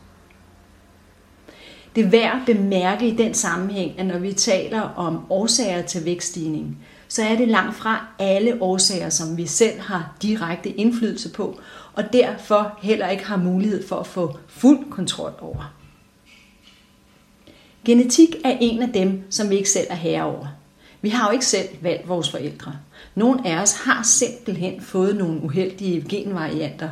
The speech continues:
med os i livets rygsæk, som gør, at vi har lettere ved at lære fedt og blive overvægtige. Genetik kan forklare noget, men det kan ikke forklare alt. Noget tyder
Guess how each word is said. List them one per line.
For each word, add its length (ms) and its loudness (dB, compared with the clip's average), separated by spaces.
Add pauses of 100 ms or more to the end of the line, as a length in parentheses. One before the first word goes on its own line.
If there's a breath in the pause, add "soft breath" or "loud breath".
(360 loud breath)
med 240 2
os 320 0
i 80 -6
livets 460 -6
rygsæk, 560 2 (220 loud breath)
som 280 -2
gør, 360 2
at 120 -2
vi 60 -4
har 120 -4
lettere 440 0
ved 80 0
at 120 -2
lære 320 0
fedt 340 2 (240 loud breath)
og 120 -6
blive 300 0
overvægtige. 760 -4 (1400)
Genetik 520 4
kan 120 -10
forklare 540 -4
noget, 480 8 (100)
men 160 -2
det 60 -4
kan 100 -4
ikke 120 -10
forklare 380 -4 (100)
alt. 480 -10 (1120 soft breath)
Noget 360 8
tyder 440 6